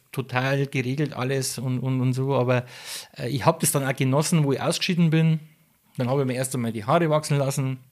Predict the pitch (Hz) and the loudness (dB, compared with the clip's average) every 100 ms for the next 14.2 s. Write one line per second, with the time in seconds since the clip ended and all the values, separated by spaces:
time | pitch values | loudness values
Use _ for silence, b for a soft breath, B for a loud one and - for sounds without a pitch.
0 | - 127 127 123 127 156 160 151 143 127 | -10 -6 -2 -2 0 -2 -2 -2 -2 -2
1 | 120 135 131 139 135 131 B B 123 120 | -4 -4 -2 -2 0 -2 B B -6 0
2 | 139 160 139 127 139 131 127 - B B | 2 4 2 0 0 -2 -2 -8 B B
3 | B B B - 123 117 117 117 113 - | B B B -6 -2 0 0 -2 -4 -8
4 | _ _ _ _ _ - _ - - 113 | _ _ _ _ _ -20 _ -14 -6 -2
5 | 135 135 131 139 113 120 127 170 170 147 | 0 0 0 -2 -2 -2 0 2 4 2
6 | 151 165 151 151 151 B B B B - | 0 -2 -2 -2 -4 B B B B -10
7 | 131 131 127 120 127 139 131 135 135 151 | -4 -2 0 0 0 0 2 2 2 2
8 | 156 - 139 139 131 123 110 113 151 - | 0 0 0 2 0 -4 -4 0 0 -2
9 | B B 131 120 131 147 139 131 143 - | B B -10 -6 -2 -2 -2 -6 -6 -6
10 | 143 135 156 147 139 - _ _ - 131 | -4 -2 -2 -2 -4 -8 _ _ -8 -6
11 | - - 127 175 160 151 - 143 160 160 | -6 -4 0 2 2 0 -4 -2 2 2
12 | 135 151 143 143 175 143 151 - 139 156 | 2 0 -2 0 2 2 2 0 0 0
13 | 151 151 147 135 131 135 139 147 143 135 | 0 -2 -2 -2 0 0 0 -2 -4 -6
14 | 135 131 | -4 -6